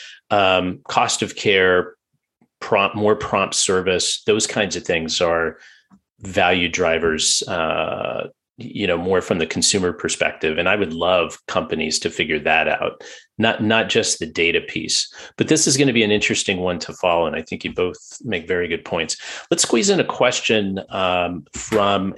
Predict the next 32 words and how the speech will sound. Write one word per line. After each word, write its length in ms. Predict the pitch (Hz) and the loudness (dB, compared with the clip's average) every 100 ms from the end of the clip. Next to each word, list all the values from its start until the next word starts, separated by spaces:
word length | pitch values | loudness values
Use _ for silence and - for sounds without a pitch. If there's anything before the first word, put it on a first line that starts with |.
| - | -10
Kevin, 680 | - - 143 107 73 104 147 - | -6 0 0 0 -2 -2 -2 -2
who's 160 | 120 101 | 0 0
a 60 | |
mid-market 720 | 92 123 123 117 113 117 92 - _ _ | 2 2 4 2 2 0 -2 -4 _ _
C 280 | - 120 101 | -2 2 2
F 160 | 90 | 2
O 160 | 107 95 | 0 0
in 80 | 92 | -2
New 80 | 95 | -4
York 200 | 90 - | -4 -2
City. 460 | - 98 60 - - - - - - - - | 0 0 0 -10 -16 -18 -16 -14 -16 -18 -6
Um, 320 | 104 95 92 | 0 2 2
and, 160 | 107 104 | 2 2
and 160 | 107 | 2
we'll 160 | 107 107 | 4 4
end 180 | 120 110 | 4 4
on 180 | 92 | 0
this. 420 | 92 80 - - - - - _ _ _ _ _ - | -2 -2 -2 -4 -8 -20 -20 _ _ _ _ _ -2
This 180 | 143 | 0
is 100 | 143 | 2
the 40 | 143 | -2
question. 600 | - 87 - - - - - | 0 0 2 -2 -4 -10 0
"We're 160 | 139 | 2
debating 580 | 170 151 - 117 113 110 | 2 0 4 4 4 2
using 380 | 101 110 104 87 | 2 2 0 -2
cryptocurrency 960 | - - - 95 - 98 87 92 - 82 | -2 -2 0 -2 -2 -2 -2 -2 -2 -2
as 120 | 82 | -2
part 420 | - - 120 139 | -4 0 2 2
of 100 | 104 | 0
our 120 | 90 | -2
treasury 580 | 85 - - 107 110 101 | -2 -4 0 2 2 0
strategy. 760 | 90 - 90 85 78 76 78 | 0 -2 0 0 0 -2 -6